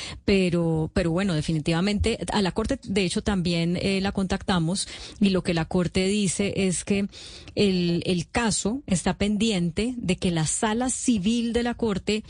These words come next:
vuelva a emitir una tutela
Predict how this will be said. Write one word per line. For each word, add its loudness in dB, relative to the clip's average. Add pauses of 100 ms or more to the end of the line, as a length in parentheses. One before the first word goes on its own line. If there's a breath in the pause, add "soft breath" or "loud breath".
(380 loud breath)
vuelva 2
a 0
emitir 0
una 2
tutela -2